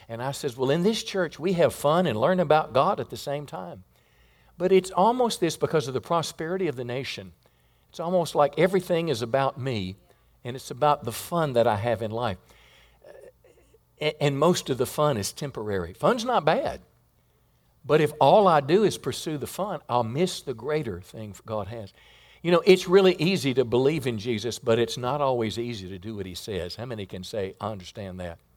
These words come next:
It's a difference between knowing Christ as my Savior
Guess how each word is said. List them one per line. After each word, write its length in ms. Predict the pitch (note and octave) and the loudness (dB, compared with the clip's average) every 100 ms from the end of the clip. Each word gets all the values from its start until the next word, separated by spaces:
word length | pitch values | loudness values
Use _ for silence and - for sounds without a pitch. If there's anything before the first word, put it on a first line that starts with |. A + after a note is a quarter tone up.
| _ _ _ _ - | _ _ _ _ -6
It's 220 | C#3+ - | -4 -2
a 60 | B2 | -2
difference 440 | B2 F#3 G3 F#3 | 0 -2 -2 -8
between 440 | E3 D#3 F3 D#3 | -8 -10 -6 -2
knowing 320 | C#3 C#3+ A#2+ G#2+ | 0 2 0 -2
Christ 420 | - C#3+ D3+ C#3+ | -2 -2 -2 -6
as 140 | A#2 | -6
my 140 | A#2 G#2 | -6 -8
Savior 640 | - E3 F3+ A#2 F2 F#2+ | -8 -6 -6 -6 -8 -10